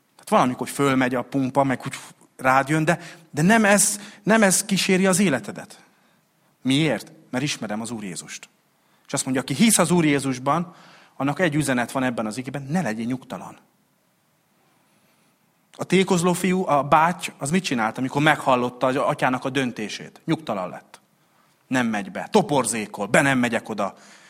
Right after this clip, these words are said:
Hát buliznak. Én meg a munkából jövök.”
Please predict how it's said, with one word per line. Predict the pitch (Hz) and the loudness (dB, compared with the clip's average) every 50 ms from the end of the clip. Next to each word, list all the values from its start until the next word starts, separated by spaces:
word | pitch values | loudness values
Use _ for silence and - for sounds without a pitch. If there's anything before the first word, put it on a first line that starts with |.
| - - _ _ _ | -20 -20 _ _ _
Hát | - 131 131 123 | -4 -4 -2 2
buliznak. | 151 175 170 160 156 127 - 120 113 95 - - - - _ _ _ _ _ _ _ _ | 4 4 4 4 2 0 -2 -2 -4 -4 -6 -8 -18 -18 _ _ _ _ _ _ _ _
Én | - 156 135 | -8 -4 -2
meg | 143 131 127 | -2 0 0
a | 135 | 2
munkából | 151 165 170 165 - 175 151 156 151 156 156 147 | 2 4 4 4 4 4 2 4 4 2 2 2
jövök.” | 143 131 113 95 - - - - | 0 -2 -2 -6 -10 -12 -18 -20